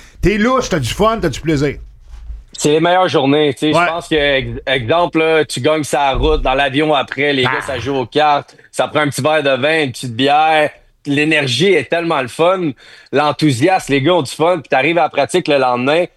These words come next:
Speaker 2: Hey, c'est-tu le fun quand t'arrives à l'aréna dans cet environnement-là ?
Speaker 1: Ben ouais.
Speaker 2: Puis
Speaker 1: Ben ouais.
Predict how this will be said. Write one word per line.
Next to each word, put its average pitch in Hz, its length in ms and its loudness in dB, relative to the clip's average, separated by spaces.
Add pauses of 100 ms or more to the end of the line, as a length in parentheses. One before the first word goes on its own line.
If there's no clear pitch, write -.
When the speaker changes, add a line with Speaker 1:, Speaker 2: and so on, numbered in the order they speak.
(340)
Speaker 2:
Hey, 131 180 0
c'est-tu - 260 -2
le 156 80 0
fun 135 300 -2
quand 120 120 2
t'arrives 123 220 0
à 123 80 4
l'aréna 117 360 2
dans 123 120 2
cet 113 200 -4
environnement-là ? 120 720 0
Speaker 1:
Ben 139 100 2
ouais. 139 60 0
Speaker 2:
Puis 123 200 -4
Speaker 1:
Ben 104 140 -2
ouais. 95 100 -6